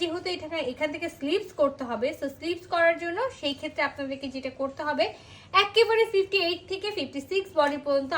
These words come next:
আপুরা হলো মেক করে নেবেন, ঠিক আছে? আচ্ছা, এটার সাথে কিন্তু খুব সুন্দর একটা ভিসকসের সালোয়ার থাকবে, এই যে দেখেন একটা ভিসকসের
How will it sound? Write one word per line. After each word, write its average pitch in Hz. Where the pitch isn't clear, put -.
আপুরা 240
হলো 330
মেক 294
করে 226
নেবেন, 220
ঠিক 349
আছে? 415
আচ্ছা, 240
এটার 370
সাথে 427
কিন্তু 427
খুব 392
সুন্দর 381
একটা 359
ভিসকসের 294
সালোয়ার 247
থাকবে, 226
এই 220
যে 220
দেখেন 208
একটা 247
ভিসকসের 285